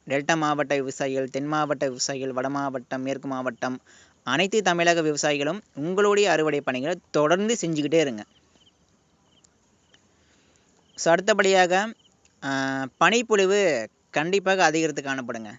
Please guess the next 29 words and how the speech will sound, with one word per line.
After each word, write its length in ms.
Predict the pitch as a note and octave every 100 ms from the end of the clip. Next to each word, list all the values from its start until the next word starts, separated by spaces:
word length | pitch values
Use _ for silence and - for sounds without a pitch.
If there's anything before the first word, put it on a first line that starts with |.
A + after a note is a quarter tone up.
| _ _
கண்டிப்பாக 460 | B2+ C3 C3+ D3
அடுத்தடுத்து 400 | E3+ C#3 D3+ D#3+
வரக்கூடிய 460 | E3+ D3+ C3 C#3+ C#3
நாட்கள்ல 440 | B2+ C3+ C#3 F3+ A3 _ _ _ _ _ _ _ -
வெப்பம் 460 | D#3 E3+ A#3 A#3
அதிகரிக்க 400 | F#3 F3+ F#3 D#3
போகுது. 280 | C3 B2 A2 _ _ _
அதாவது 280 | - B2 D#3+
இந்த 240 | D#3 E3+ E3+
ஆண்டு 380 | F3+ F3 G#3+ - _ _
அதிகமான 640 | C3+ D#3+ F3 F3+ F#3+ A3
வெப்பம் 380 | G3 E3 - F#3
ஏற்பட 320 | D#3 D3+ C#3+
போகுது. 460 | C3 C#3 C#3+ G3 - _ -
அது 160 | C3
மட்டும் 280 | D#3 D3+ F3
இல்லாம 320 | D#3+ D#3 E3+
அதிகமான 640 | F#3 C3 E3+ G3+ G3 G3+ G#3+
கடும் 400 | E3 E3+ G#3+ F3+
பனிப்பொழிவு 580 | F3 D#3 D#3 D#3 F3
ஏப்ரல் 440 | C3+ C#3+ E3 F3 E3+
மாதம் 260 | D#3 C#3+
முழுவதுமே 420 | C3 D3+ E3+ E3+ F#3
காணப்படும். 440 | C#3+ B2 A#2 A#2+
அடுத்த 260 | B2+ - D3+
ஒரு 100 | C#3
இரண்டு 300 | D3 E3 D#3+
வாரங்களுக்கு, 640 | D3 D3 C#3 C3+ G3 B3+ - _ - - _ -
ஆ, 160 | C3